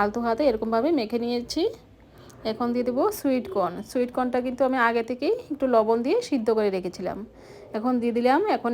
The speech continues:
এগুলোকে একটু ভালো করে মিশিয়ে নেব। তো ভালো করে একটু মিশিয়ে নিয়েছি, এখন ওটাকে সাইডে রেখে দেব।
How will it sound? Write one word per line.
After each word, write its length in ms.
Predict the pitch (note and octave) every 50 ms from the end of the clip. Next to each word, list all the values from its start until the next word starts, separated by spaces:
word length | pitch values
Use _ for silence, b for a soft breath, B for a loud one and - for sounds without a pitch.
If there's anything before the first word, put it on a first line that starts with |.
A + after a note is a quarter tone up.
| A#3
এগুলোকে 280 | G#3+ G#3 A3 A3+ A3+ B3 A#3+ A#3+
একটু 140 | - D4 F#4 B4+ B B B B B B B B B B B - - B3+ A3+ A3
ভালো 180 | G#3+ G#3+ A3 A3+
করে 120 | A#3 C4 G#4+ B4 A4+ F4+
মিশিয়ে 340 | C#4 C4 B3 - - B3 G#3+ F#3+
নেব। 140 | F3 E3+ - D#3+ E3 G#3+ - - - - B B B B B B B B B B B B B - -
তো 60 | - A#3+ A3+
ভালো 160 | A3 A3 A3+ A#3+
করে 100 | A#3+ B3+ B3+ B3
একটু 100 | - F4+ E4 C4+
মিশিয়ে 280 | A3 A3+ - C4+ C4 C4 B3+
নিয়েছি, 360 | B3+ B3+ B3 B3+ - - E4+ G4+ B4 A#4 F4+
এখন 140 | A3+ G#3+ A3+ A3
ওটাকে 240 | G#3+ G#3+ A#3 A#3+ D4+ D#4 -
সাইডে 260 | C#4+ A3 G#3 G#3 A#3+ B3 A#3+
রেখে 160 | A3+ A#3+ B3 B3+
দেব। 120 | B3+ B3